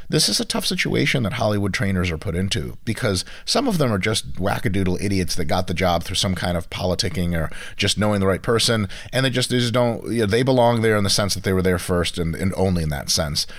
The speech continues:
But other folks will try to do the right thing, but a lot of, maybe not a lot numer-, proportionally not a majority, I don't think, but a lot numerically from large numbers, a lot of actors will be like, "Man, this barbell and dumbbell machine stuff getting to me.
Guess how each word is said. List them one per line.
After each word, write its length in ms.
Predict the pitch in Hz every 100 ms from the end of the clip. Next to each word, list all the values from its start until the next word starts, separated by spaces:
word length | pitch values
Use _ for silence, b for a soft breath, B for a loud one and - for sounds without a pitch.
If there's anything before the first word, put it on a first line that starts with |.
| B B 127
But 120 | 139
other 160 | 202
folks 380 | 196 127 107 - - B B B
will 100 | 113
try 240 | 113 127 214
to 60 |
do 120 | 165 104
the 100 | 92
right 220 | 95 -
thing, 380 | 127 151 117 92 B B
but 140 | 117
a 40 | 107
lot 260 | 113 123 -
of, 360 | 104 101 -
maybe 220 | 135 143
not 180 | 117 101
a 40 | 87
lot 260 | 110 -
numer-, 680 | 95 92 110 95 90 92 98
proportionally 600 | - - 156 156 120 95 - 90 -
not 200 | 95 87
a 40 |
majority, 400 | 80 104 135 82
I 40 |
don't 160 | 78 -
think, 340 | 123 110 85
but 180 | 87 82
a 40 | 90
lot 240 | 113 95
numerically 580 | 82 131 165 101 95 87
from 200 | 87 82
large 280 | 85 82 98
numbers, 460 | 143 131 101 101 B B B
a 40 | -
lot 80 | 143
of 60 |
actors 420 | 127 165 151 120
will 80 | 113
be 120 | 101
like, 240 | 107 110 -
"Man, 320 | 147 147 143
this 100 | 165
barbell 460 | - 110 117 117 104
and 100 | 87
dumbbell 340 | 104 101 98
machine 360 | 90 - 98 90
stuff 440 | - 87 87 -
getting 240 | 110 110 101
to 100 | 104
me. 300 | 104 104